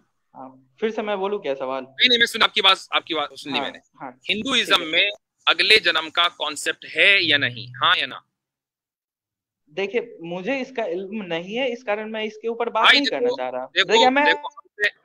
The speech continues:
Speaker 2: हमसे आकर यहाँ गलत बयानी करने की जरूरत नहीं है। आपका ये बुनियादी concept है, उसके बगैर आप हिंदू कहाँ?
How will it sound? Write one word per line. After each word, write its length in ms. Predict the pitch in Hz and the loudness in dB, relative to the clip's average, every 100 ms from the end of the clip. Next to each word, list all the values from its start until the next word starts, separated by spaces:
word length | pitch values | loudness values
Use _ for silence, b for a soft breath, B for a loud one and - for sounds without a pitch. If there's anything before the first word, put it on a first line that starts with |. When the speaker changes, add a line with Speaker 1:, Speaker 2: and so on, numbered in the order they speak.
| - | -4
Speaker 2:
हमसे 280 | 156 175 - | -4 -2 4
आकर 300 | 190 165 175 | 6 6 4
यहाँ 240 | 170 151 160 | 0 2 2
गलत 200 | 151 151 147 | 4 0 0
बयानी 280 | 143 143 | -2 -2
करने 300 | 147 131 131 | -4 -4 -2
की 100 | 139 | -2
जरूरत 340 | 135 127 120 123 | -2 -6 -6 -8
नहीं 160 | 120 107 | -14 -12
है। 100 | 107 - | -16 -4
आपका 400 | - 381 392 - | 4 4 4 4
ये 160 | 247 277 | 6 6
बुनियादी 560 | 233 220 240 254 277 294 | 2 -2 8 8 8 6
concept 420 | 262 247 233 - | 4 4 0 0
है, 60 | |
उसके 200 | 226 - | -4 0
बगैर 220 | 240 233 262 | 0 4 4
आप 140 | 262 | 2
हिंदू 280 | 240 247 294 | 0 -2 -2
कहाँ? 280 | 269 220 | 0 -2